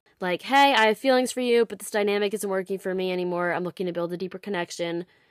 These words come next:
Whatever sounds like something you say. I tend to text in a very <laughs> professional <laughs> manner, so whatever feels authentic to you, you can fill in the rest with maybe, like, "I'm looking for something more now," whatever. But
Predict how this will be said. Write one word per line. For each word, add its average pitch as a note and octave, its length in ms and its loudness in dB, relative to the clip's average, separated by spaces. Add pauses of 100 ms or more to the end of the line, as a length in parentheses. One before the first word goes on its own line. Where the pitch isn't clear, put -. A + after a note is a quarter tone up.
(200)
Whatever F4+ 320 8
sounds A#3 260 6
like G3+ 120 2
something G#3+ 260 2
you G#3 100 4
say. F3 240 4
I E3+ 140 4
tend G#3 240 -2
to G#3 80 -8
text F3 320 -4
in F3+ 60 -6
a - 20 -10
very D#3+ 360 -2 (280)
<laughs> - 260 -20
professional A#3 800 4
<laughs> - 0 -
manner, G3+ 480 2
so F3 420 0 (420)
whatever A#3+ 320 6
feels A#3 320 2
authentic G3 720 -2
to - 140 -8
you, E3 360 -2 (540)
you G#3 120 -4
can F3 420 0 (120)
fill G3 140 2
in F#3+ 40 2
the F#3+ 80 2
rest F3 280 0
with - 80 -20
maybe, E3+ 200 -2
like, D#3 200 -2
"I'm E3+ 100 -4
looking D#3+ 240 -8
for E3+ 80 -18
something D#3 340 -10
more B3 240 2
now," A3+ 480 2
whatever. F3 460 0
But - 260 4